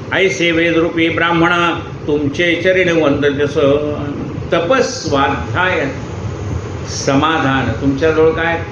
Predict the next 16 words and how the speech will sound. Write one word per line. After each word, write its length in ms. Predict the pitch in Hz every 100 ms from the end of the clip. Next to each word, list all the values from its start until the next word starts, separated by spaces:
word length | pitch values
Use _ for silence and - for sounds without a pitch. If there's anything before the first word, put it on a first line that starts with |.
| -
तपस-, 440 | 127 147 147 143 143 135 - - - - - - - -
तपश्चर्या 760 | 135 165 160 165 160 175 170 - - - - - - 151
आहे. 480 | 135 156 - - - - - - - - 131
एखादी 600 | 131 135 139 156 160 165
गोष्ट 440 | 135 135 135 -
सतत 640 | 156 - 135 120 156 151 -
करणं 380 | 143 131 139 139
याला 560 | 123 120 135 147 147 - -
तप 260 | 147 151 151
म्हणतात. 600 | 135 120 - 117 113 - - - - - - - - - - - - - - - - - - - - - - - - - - - - - - - - - - - - -
रोज 400 | 175 226 254 254
तुळशीला 360 | 220 190 214 208
पाणी 220 | 180 165
घातलं, 360 | 147 131 - - - 139
बारा 280 | 170 196 190
वर्ष 320 | 170 151